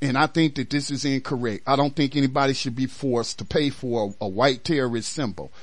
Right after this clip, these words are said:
And I hear what you're saying about your heritage and all of that, but come on, let's be honest now. That is a symbol of hate." I see the value in,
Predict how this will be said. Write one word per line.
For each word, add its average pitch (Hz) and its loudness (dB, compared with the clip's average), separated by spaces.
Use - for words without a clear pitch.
And 101 -8
I 143 6
hear 151 4
what 165 0
you're 156 -6
saying 165 2
about 151 4
your 135 2
heritage 147 0
and 107 -4
all 135 2
of 143 0
that, 127 0
but 113 -6
come 151 -2
on, 127 -2
let's 127 -2
be 135 -4
honest 110 -2
now. 110 -4
That 127 -2
is 127 -4
a 120 -10
symbol 131 -2
of 131 -4
hate." 127 -2
I 269 6
see 302 2
the 269 -2
value 247 2
in, 190 0